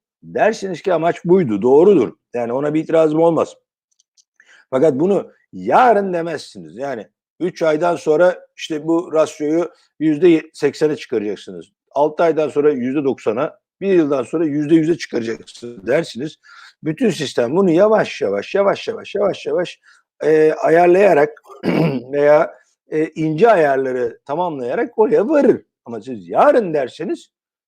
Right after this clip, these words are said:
son derece sert sonuçları ortaya çıkıyor. D T H'ler sıfıra düşüyor. E, buna karşılık, e, baktığınız zaman bankalar, e, mecburen bono veya hazi-, hazine bonosu devlet tahviline yönetiyorlar.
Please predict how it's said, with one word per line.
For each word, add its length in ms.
son 280
derece 220
sert 420
sonuçları 500
ortaya 340
çıkıyor. 320
D 160
T 80
H'ler 300
sıfıra 360
düşüyor. 380
E, 80
buna 200
karşılık, 580
e, 60
baktığınız 480
zaman 240
bankalar, 480
e, 200
mecburen 540
bono 260
veya 180
hazi-, 220
hazine 280
bonosu 320
devlet 280
tahviline 320
yönetiyorlar. 500